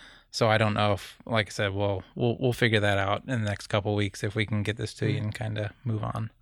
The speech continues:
Speaker 2: Well, I can't, I can't wait to see it.
Speaker 1: Yeah. It's, uh, like I said, it's a lot better than the other one we, we took to you already.
Speaker 2: Yeah, and, and the other one wasn't awful.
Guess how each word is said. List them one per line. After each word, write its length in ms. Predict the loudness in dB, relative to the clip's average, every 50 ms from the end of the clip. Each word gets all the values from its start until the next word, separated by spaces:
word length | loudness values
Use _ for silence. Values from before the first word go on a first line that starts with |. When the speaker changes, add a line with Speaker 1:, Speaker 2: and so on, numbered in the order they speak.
| _ _
Speaker 2:
Well, 120 | -2 -2
I 40 | 0
can't, 280 | 2 2 2 2 0 -4 _ _ -14
I 60 | -12 -2
can't 180 | -2 0 0
wait 180 | 2 2 2 2
to 100 | 0 0
see 200 | 0 0 0 0 -2
it. 120 | -4 -8 _ _ _ _ _ _ -10
Speaker 1:
Yeah. 360 | -4 -2 -2 -2 -2 -2 -4 -6 -10 -16 -18 -18 -20 -20 -18 _
It's, 300 | -2 -2 -2 0 2 4
uh, 280 | 6 6 6 6 4 2 -2 -8 -4
like 200 | 0 0 2 6
I 20 |
said, 100 | 6 4
it's 100 | 4 4
a 60 | 4
lot 180 | 4 4 4 6
better 160 | 4 6 6
than 120 | 6 6
the 80 | 6 6
other 120 | 6 6
one 200 | 4 2 2 0
we, 180 | 0 0 -2 -4 -4 -2
we 180 | -2 -2 -2 -2 -4 -4
took 200 | -4 -4 -4 -2
to 100 | -4 -2
you 100 | -2 0
already. 340 | -2 -2 -2 -4 -4 -6 -8 -10 -16 _ _ _ _ _ _ _ _ _ _ _ _ _ _ _ _ -6
Speaker 2:
Yeah, 160 | 0 2 4
and, 260 | 6 6 6 4 4 6
and 140 | 6 8 8
the 120 | 8 8
other 160 | 6 6 6
one 180 | 6 6 6 4
wasn't 380 | 4 4 4 4 2 0 -2 -6 -6
awful. 540 | -2 0 2 2 0 -2 -8 -10 -10 -10